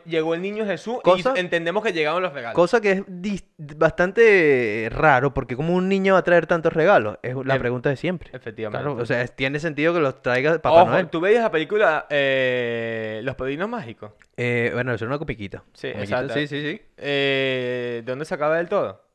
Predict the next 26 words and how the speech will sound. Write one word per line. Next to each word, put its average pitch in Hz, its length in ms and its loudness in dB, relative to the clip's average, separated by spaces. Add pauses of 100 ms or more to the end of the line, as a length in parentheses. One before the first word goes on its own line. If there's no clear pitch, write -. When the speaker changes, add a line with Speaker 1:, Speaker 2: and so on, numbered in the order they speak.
(180)
Speaker 1:
De 156 120 -8
internet. 185 400 -2 (460)
Speaker 2:
Y 127 80 -8
listo. 131 260 -4 (140)
Speaker 1:
Y 127 80 -8
listo. 113 340 -6
Speaker 2:
Amazon. 123 240 0
Speaker 1:
El 139 160 -6
Niño 147 120 0
Jesús 165 220 0
lo 175 80 -2
mismo, 165 320 -8 (120)
internet. 185 400 -14 (240)
Speaker 2:
Wow. 165 120 -14
Ah, - 140 -16 (580)
Speaker 1:
Bueno, 143 240 -2
Speaker 2:
tiene - 200 -6
sentido. 147 80 -2
Speaker 1:
eh, 139 340 -4
Amazon 156 380 -4
son 143 160 -8
los 147 100 -2
padres, 117 380 -6 (200)
que - 100 -14
lo 117 120 -8
sepa. - 280 -10